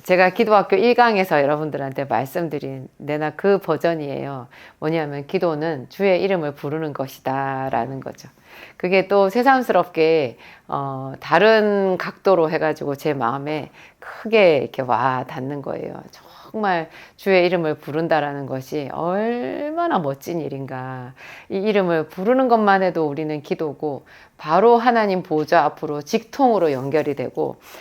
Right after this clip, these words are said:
그분의 긍휼하심을 받을 수 있고, 어, 고난에서 건짐을 받을 수 있고 위로를 받을 수 있고 사망의 음침한 골짜기에서 하나님 영광의 보좌 앞으로 바로 우리가 들림 받을 수 있다라는 그런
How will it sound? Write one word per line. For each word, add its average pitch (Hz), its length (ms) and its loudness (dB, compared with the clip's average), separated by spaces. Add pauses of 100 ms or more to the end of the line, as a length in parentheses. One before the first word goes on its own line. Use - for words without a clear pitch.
(140)
그분의 170 400 0
긍휼하심을 190 680 2
받을 156 340 -2
수 156 160 -8
있고, 160 520 -4 (280)
어, 139 440 -2
고난에서 190 580 6
건짐을 175 460 0
받을 156 320 0
수 156 180 -8
있고 156 360 -6
위로를 202 420 4
받을 147 320 -2
수 147 160 -10
있고 196 440 -2 (220)
사망의 190 760 2
음침한 165 420 -2
골짜기에서 147 920 0 (240)
하나님 196 420 2
영광의 170 480 4
보좌 156 320 4
앞으로 135 680 -4
바로 170 640 4
우리가 151 260 -4
들림 190 300 0
받을 151 260 2
수 - 140 -14
있다라는 127 540 -6
그런 123 280 -10